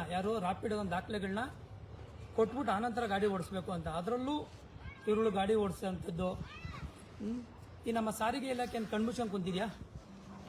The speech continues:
ಏನ್ರಿ ರಾಮ-, ರಾಮಲಿಂಗ ರೆಡ್ಡಿ ಅವರೇ, ಕಣ್ಮುಚ್ಕೊಂಡ್ ಕುಂತಿದ್ದೀರೇನ್ರಿ? ಇದೆಲ್ಲ ನಿಮಗ್ ಕಾಣಲ್ವಾ? ನಿಮ್ಗಳು ಯಾರೋ ಪ್ರಶ್ನೆ ಮಾಡ್ಬಿಟ್ರೆ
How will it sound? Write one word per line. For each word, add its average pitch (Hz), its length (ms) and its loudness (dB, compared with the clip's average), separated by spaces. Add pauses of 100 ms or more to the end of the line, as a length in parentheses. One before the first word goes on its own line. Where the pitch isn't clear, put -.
(280)
ಏನ್ರಿ 247 320 4
ರಾಮ-, 226 260 4
ರಾಮಲಿಂಗ 240 520 4
ರೆಡ್ಡಿ 214 220 2
ಅವರೇ, 208 340 4 (520)
ಕಣ್ಮುಚ್ಕೊಂಡ್ 247 460 2
ಕುಂತಿದ್ದೀರೇನ್ರಿ? 220 760 2 (600)
ಇದೆಲ್ಲ 233 160 8
ನಿಮಗ್ 233 280 2
ಕಾಣಲ್ವಾ? 220 560 4 (1500)
ನಿಮ್ಗಳು 226 280 6
ಯಾರೋ 247 200 8
ಪ್ರಶ್ನೆ 214 360 2
ಮಾಡ್ಬಿಟ್ರೆ 247 680 4